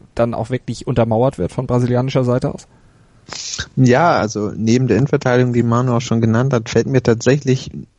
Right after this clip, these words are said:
Speaker 2: nur so ein bisschen ein, äh, die Psyche. Gerade zweitausendvierzehn hat man gesehen, dass die Mannschaft einfach noch nicht so weit war,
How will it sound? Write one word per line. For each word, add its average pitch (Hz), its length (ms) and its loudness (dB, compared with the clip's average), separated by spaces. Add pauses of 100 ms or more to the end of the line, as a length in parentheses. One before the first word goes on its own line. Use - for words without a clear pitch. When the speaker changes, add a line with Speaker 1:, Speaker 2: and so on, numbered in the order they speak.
(140)
Speaker 2:
nur 135 360 2
so 135 160 2
ein 131 140 0 (220)
bisschen 127 360 2
ein, 120 640 0
äh, 110 480 4 (360)
die 117 100 2
Psyche. 110 540 2 (600)
Gerade 120 340 0
zweitausendvierzehn 123 680 -2
hat - 140 -4
man 113 120 0
gesehen, 107 300 2
dass 104 160 0
die - 80 2
Mannschaft 104 480 0
einfach 104 260 -2
noch 110 140 2
nicht 110 200 4
so - 200 0
weit 101 320 0
war, 107 440 2